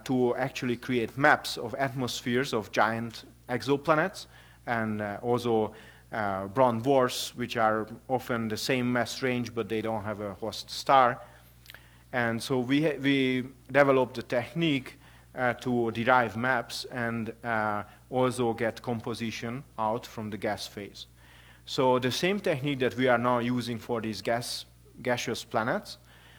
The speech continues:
um, they can be used if we have a large enough telescope on, on these systems. So we will get more than just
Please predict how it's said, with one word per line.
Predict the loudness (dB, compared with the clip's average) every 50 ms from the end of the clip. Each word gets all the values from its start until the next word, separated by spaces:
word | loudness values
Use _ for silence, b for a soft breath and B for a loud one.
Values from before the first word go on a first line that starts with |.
| B B B B -6
um, | -2 0 2 4 4 2 0 -2 -6 -12 -20 -20 -20 -20 -20 -14 -6 -4
they | -2 -2 -2
can | 0 2 2 2 4
be | 2 0
used | 0 2 2 0 0 -2 -2 -4 -6
if | -6 -4 -4
we | -4 -2
have | -2 -2 0
a | 0 0 4
large | 4 4 4 4 2
enough | -2 -6 -6 -6 -2
telescope | 0 0 0 0 -2 -4 -4 -4 -4 -2 -4
on, | -6 -6 -6 -6 -8 -10 -12 -10
on | -10 -8 -6
these | -4 -4 -6 -6
systems. | -6 -6 -6 -6 -6 -6 -10 -10 -12 -10 -6
So | -2 -2 -2 -2 -2 B B B B B B B -14 -6
we | 0 2 2
will | 4 6 8 8 8
get | 8 6 6 6 4
more | 2 0 2 2 4 2 2
than | 0 -2 -4 -4 -2
just | -2 -2 -2 -2 -4 -10 -14 -18